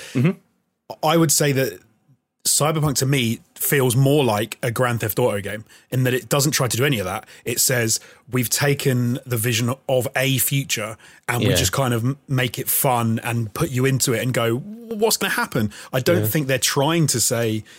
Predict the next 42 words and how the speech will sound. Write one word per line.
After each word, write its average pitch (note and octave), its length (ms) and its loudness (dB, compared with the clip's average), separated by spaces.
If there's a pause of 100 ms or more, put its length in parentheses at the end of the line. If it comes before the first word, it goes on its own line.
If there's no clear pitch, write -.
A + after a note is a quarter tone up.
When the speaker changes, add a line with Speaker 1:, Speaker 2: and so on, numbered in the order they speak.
(120)
Speaker 2:
if D#3 140 0
Deus F#3+ 260 2
Ex - 180 2
is C3 120 0
very C3+ 160 4
much C3+ 200 0
of, A#2 80 -2
like, A#2 200 -2
trying B2 180 -2
to A#2 60 -2
have B2 80 -2
a A2+ 40 -2
conversation B2+ 520 0
about A2+ 120 0
the G#2 60 -6
future, G#2 260 -4 (220)
I B2 100 0
don't F3+ 180 0
think C#3 180 -4 (240)
that B2+ 240 -2
is G#2 140 -6
this. G#2 400 -4
Speaker 3:
Yeah. A2+ 380 0 (140)
I, E3+ 80 0
Speaker 2:
Um, - 100 2
Speaker 3:
I, G3+ 200 2
I - 40 2
think B3+ 220 2
it's A3 120 2
that F3 280 0
they're C#3+ 100 2
being D3+ 220 2
cynical E3 540 2
about G2 320 0
their F#2 120 2
future, F2 380 -2
but F#2 160 -2
Speaker 1:
Yeah. A#2 120 2
Speaker 3:
that's, - 280 -2
that's A2 320 0
about G#2 240 0
it. - 260 -6